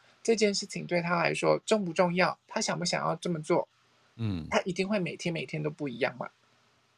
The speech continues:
Speaker 2: 嗯。
Speaker 1: 可是如果对他来说重要的事情，可能在这个时间二十八天走完的时候，他会有这个决定。
Speaker 2: 对。
Speaker 1: 嗯，他就会清楚知道自己的决定是什么，如果还不是清楚的时候，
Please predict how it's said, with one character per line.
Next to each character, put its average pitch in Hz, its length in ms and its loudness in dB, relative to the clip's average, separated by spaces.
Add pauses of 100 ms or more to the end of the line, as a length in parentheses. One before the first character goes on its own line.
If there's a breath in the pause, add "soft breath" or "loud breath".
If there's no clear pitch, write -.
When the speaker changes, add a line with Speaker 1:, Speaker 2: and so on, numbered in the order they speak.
(680)
Speaker 2:
嗯。 87 340 -2 (440)
Speaker 1:
可 180 60 -8
是 233 180 0
如 202 120 0
果 196 120 6
对 202 200 4
他 196 140 -4
来 165 120 4
说 175 140 2
重 175 240 2
要 165 120 2
的 147 80 -2
事 156 160 0
情， 156 200 -8
可 151 120 -10
能 143 140 -8
在 170 140 0
这 180 100 4
个 165 100 2
时 160 140 -4
间 151 160 -2
二 190 80 0
十 185 100 -4
八 170 140 4
天 180 160 0
走 175 160 2
完 - 160 -4
的 143 100 -8
时 151 120 -4
候， 147 60 -2
他 - 160 -10
会 190 140 0
有 143 60 0
这 165 100 -2
个 151 120 -4
决 - 160 -4
定。 147 160 -10 (1040)
Speaker 2:
对。 78 280 -4 (520)
Speaker 1:
嗯， 190 180 0 (240)
他 214 120 2
就 214 140 2
会 220 80 4
清 196 220 0
楚 185 120 2
知 - 140 0
道 170 140 4
自 170 120 -2
己 160 100 0
的 131 120 0
决 127 140 -2
定 151 160 -6
是 160 100 -4
什 143 140 -4
么， 113 100 -12
如 147 160 -2
果 175 140 0
还 139 180 -4
不 151 120 -8
是 165 140 -2
清 180 220 -2
楚 170 120 -12
的 131 120 -10
时 - 180 -8
候， - 280 2